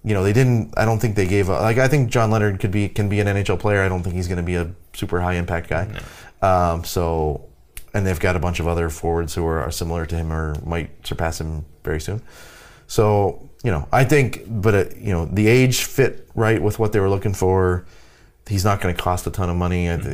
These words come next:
Speaker 2: Mm-hmm.
Speaker 1: they're, I think they're just looking for some N H L guys in that,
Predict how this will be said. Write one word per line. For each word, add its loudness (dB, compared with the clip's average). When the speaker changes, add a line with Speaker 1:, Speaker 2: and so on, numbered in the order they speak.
Speaker 2:
Mm-hmm. -6
Speaker 1:
they're, -2
I 0
think -2
they're 0
just -6
looking -2
for -2
some -4
N -2
H -4
L -2
guys -2
in -4
that, -4